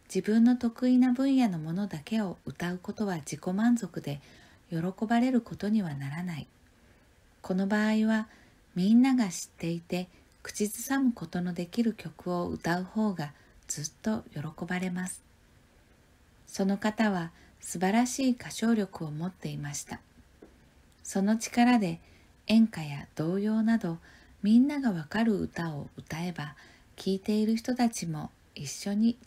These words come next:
楽しめたのではないでしょうか。カラオケでいろいろな年代の人たちが集まると、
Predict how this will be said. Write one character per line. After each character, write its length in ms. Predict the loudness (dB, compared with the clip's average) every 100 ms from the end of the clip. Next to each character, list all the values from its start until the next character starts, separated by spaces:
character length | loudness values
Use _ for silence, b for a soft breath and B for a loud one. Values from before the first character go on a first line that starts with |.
| -6
楽 160 | -6
し 140 | -2 2
め 120 | 2
た 140 | 2
の 100 | -4
で 120 | -6
は 100 | -8
な 180 | -8 -8
い 60 | -6
で 100 | -8
し 160 | -8
ょ 60 | -10
う 60 | -8
か。 140 | -8 -8 -14 _ _ _ _ _ _ _ _ -20 _ b b b b b _ -14
カ 140 | -4
ラ 160 | 0 0
オ 40 |
ケ 160 | 0 0
で 220 | 0 -2 b b _ -6
い 100 | -2
ろ 140 | 0
い 80 | 2
ろ 120 | 4
な 140 | 6
年 280 | 8 8 8
代 200 | 6 6
の 120 | 6
人 200 | 4 0
た 140 | 0 -2
ち 160 | -4
が 160 | -8 -8 -10 -12
集 140 | -4
ま 120 | -2
る 120 | -2 -4
と、 260 | -6 -8